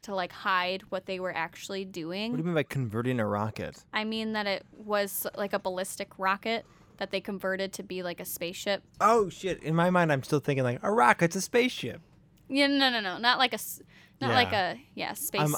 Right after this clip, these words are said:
Speaker 2: I'm a
Speaker 1: rocket.
Speaker 2: child.
Speaker 1: No, no, no, you're
Speaker 2: A
Speaker 1: good.
Speaker 2: rocket really is, like, a missile.
Speaker 1: Yeah.
Speaker 2: It's, like,
Speaker 1: It's a,
Speaker 2: not
Speaker 1: yeah.
Speaker 2: necessarily manned.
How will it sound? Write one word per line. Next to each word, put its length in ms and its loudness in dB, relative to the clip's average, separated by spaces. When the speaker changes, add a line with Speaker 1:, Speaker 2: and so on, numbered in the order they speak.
Speaker 2:
I'm 140 8
a 40 6
Speaker 1:
rocket. 80 2
Speaker 2:
child. 580 -6
Speaker 1:
No, 300 -2
no, 140 -4
no, 60 -6
you're 200 -6
Speaker 2:
A 40 -2
Speaker 1:
good. 60 0
Speaker 2:
rocket 360 6
really 340 4
is, 240 4
like, 340 -2
a 60 -2
missile. 560 -4
Speaker 1:
Yeah. 260 2
Speaker 2:
It's, 140 0
like, 240 2
Speaker 1:
It's 240 -2
a, 140 4
Speaker 2:
not 80 4
Speaker 1:
yeah. 240 8
Speaker 2:
necessarily 440 0
manned. 640 -4